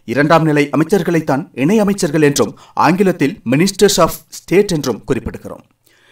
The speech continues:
இணை அமைச்சர் என்பவர் ஒரு துறையின் ஜூனியரான அமைச்சராக இருப்பார். ஒரு கேபினட் அந்தஸ்துள்ள அமைச்சருக்கு உதவியாளராக இருப்பார். அதாவது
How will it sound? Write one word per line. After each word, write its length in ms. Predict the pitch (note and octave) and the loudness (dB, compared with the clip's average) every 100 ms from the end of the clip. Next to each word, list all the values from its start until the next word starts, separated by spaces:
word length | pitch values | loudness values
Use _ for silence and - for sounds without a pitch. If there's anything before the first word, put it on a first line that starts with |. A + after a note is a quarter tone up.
| _ - | _ -2
இணை 180 | E3 G3+ | 2 4
அமைச்சர் 380 | G3 G3 F#3 | 2 2 0
என்பவர் 400 | - E3 D#3+ D3 - | 0 4 4 2 0
ஒரு 200 | C3+ C#3+ | 2 4
துறையின் 420 | C#3 C#3 F3 E3 - A#2 | 4 2 2 -2 -8 0
ஜூனியரான 560 | D3 A3 A3+ E3+ D#3 D3 | 2 4 4 2 0 0
அமைச்சராக 580 | A#2 B2+ C3 G#2+ G#2 - - | -2 -2 -2 -4 -6 -12 -12
இருப்பார். 380 | G2+ - - _ _ _ _ _ - | -14 -14 -20 _ _ _ _ _ -6
ஒரு 120 | A#2+ | -4
கேபினட் 460 | A#2 C3 E3 D#3+ D#3 | 0 0 2 2 4
அந்தஸ்துள்ள 520 | D3 E3+ - E3 D#3+ D3+ | 2 2 2 2 2 2
அமைச்சருக்கு 540 | B2 - G3 E3+ C#3+ D3 | 0 2 0 0 -2 0
உதவியாளராக 720 | B2+ G3 G#3+ F#3+ D#3+ D3 C#3 - | 2 2 4 2 0 -4 -4 -6
இருப்பார். 380 | B2 - G2+ - | -6 -6 -10 -8
அதாவது 320 | A#2 D3 C3+ | -4 -2 -2